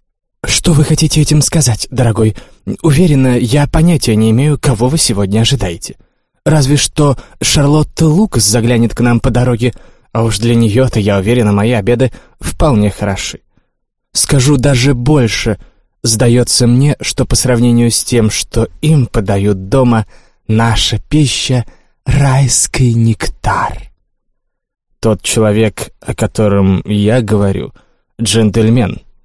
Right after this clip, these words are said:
и посторонний». «Джентльмен и посторонний», зачарованно повторила миссис Беннет, одновременно сверкая глазами. «Я просто уверена, что это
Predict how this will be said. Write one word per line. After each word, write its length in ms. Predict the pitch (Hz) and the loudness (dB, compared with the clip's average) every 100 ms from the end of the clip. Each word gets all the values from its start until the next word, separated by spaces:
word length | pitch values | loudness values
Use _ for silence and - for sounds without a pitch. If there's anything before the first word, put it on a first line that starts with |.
| _ | _
и 560 | 104 101 104 113 - - - _ _ | -6 -2 0 0 -2 -8 -18 _ _
посторонний». 840 | 120 107 - 123 139 104 78 - - _ _ _ _ _ _ _ _ - | -2 -2 0 0 2 0 -4 -12 -20 _ _ _ _ _ _ _ _ -8
«Джентльмен 1120 | 110 110 120 113 127 120 120 143 156 131 120 - _ _ _ _ _ | -2 0 0 2 0 2 4 4 4 2 -2 -10 _ _ _ _ _
и 140 | 131 | -2
посторонний», 1300 | - - 135 - - 151 160 156 147 135 131 127 120 - _ _ _ _ - | 0 0 0 0 0 2 4 4 2 2 0 0 -4 -12 _ _ _ _ -4
зачарованно 720 | 110 110 - 113 107 107 104 | -2 0 2 2 2 2 2
повторила 440 | 95 - 107 107 | 0 0 0 2
миссис 460 | 107 107 98 110 95 | 2 2 0 -2 -2
Беннет, 400 | 104 117 117 - - - - | -2 0 0 -2 -14 -12 -4
одновременно 680 | 110 113 101 113 107 107 101 | 0 2 2 2 2 2 2
сверкая 500 | - 107 - 113 98 | 0 -2 -2 -2 0
глазами. 540 | 107 95 101 92 - _ _ _ _ _ _ | -2 0 -2 -6 -10 _ _ _ _ _ _
«Я 240 | 113 110 113 | -2 0 2
просто 540 | 123 123 - 139 131 - - _ _ | 2 0 0 0 -2 -6 -20 _ _
уверена, 600 | 151 143 165 127 123 120 - _ - | 2 4 2 2 0 -2 -6 _ -8
что 380 | - - - - | -8 -2 -4 -2
это 440 | - 170 - 185 | 0 0 2 0